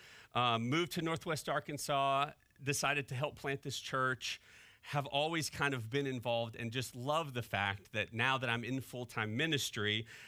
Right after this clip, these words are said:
I'm really living my name and telling the world that the gift from God is that we, you and I, get to bear Christ and his image. We see the same thing happening with names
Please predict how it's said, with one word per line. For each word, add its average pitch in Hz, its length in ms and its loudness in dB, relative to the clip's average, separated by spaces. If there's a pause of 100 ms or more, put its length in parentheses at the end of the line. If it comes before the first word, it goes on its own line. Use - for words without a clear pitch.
(100)
I'm 123 200 2
really 147 340 0
living 135 680 0
my 113 200 2
name 113 640 2
and 107 220 -4
telling 143 380 -2
the 120 80 -4
world 107 280 -4
that 110 140 -8
the 117 100 -4
gift 147 680 -6 (460)
from 120 320 -4
God 127 800 2 (580)
is 117 180 -2
that 117 280 -4
we, 151 160 -4
you 120 540 -2
and 151 100 -4
I, 113 420 0
get 120 140 -4
to 110 100 -4
bear 107 460 -4
Christ 87 760 -8
and 104 140 -8
his 101 240 -6
image. 90 520 -6 (1300)
We 151 100 0
see 240 180 4
the 226 100 4
same 196 280 4
thing 170 220 0
happening 147 420 2
with 139 160 -2
names 135 400 2